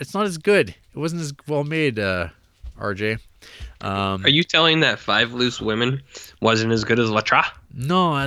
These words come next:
Speaker 1: I, actually, no, that's exactly what I'm saying. It wasn't.
Speaker 2: Well, you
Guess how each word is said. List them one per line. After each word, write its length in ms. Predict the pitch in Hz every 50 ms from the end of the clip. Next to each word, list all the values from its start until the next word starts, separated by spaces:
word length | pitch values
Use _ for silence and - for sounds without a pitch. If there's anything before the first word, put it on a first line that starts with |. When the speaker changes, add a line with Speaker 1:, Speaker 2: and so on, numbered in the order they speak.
| 117
Speaker 1:
I, 80 | 110 147 147
actually, 360 | 151 151 151 - - 175 175
no, 60 | 170
that's 140 | 156 139 -
exactly 380 | 123 113 107 131 120 - - 101
what 100 | 82 78
I'm 120 | 78 -
saying. 380 | - - 82 76 76 73 71 - _ _ _ -
It 120 | - 113
wasn't. 500 | 117 135 131 120 90 85 76 - - - _ _ _ - _ _ _ _ _ _ _ _ _ _ - -
Speaker 2:
Well, 220 | - - 151 165 156
you 40 | -